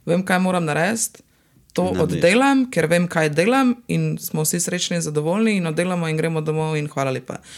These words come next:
Speaker 1: In se jaz lahko ukvarjam s svojimi stvarmi, ki me ful bolj zanimajo.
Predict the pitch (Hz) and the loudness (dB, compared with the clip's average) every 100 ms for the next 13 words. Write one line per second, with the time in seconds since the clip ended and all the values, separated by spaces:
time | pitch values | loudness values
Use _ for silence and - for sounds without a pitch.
0 | - - 151 156 156 147 147 147 143 135 | -12 -2 2 2 2 -2 0 2 2 -2
1 | 139 135 131 - 131 131 123 123 117 123 | -2 -2 -2 -4 -4 -4 -6 -8 -6 -4
2 | 117 117 117 113 - - | -4 -4 -6 -10 -12 -16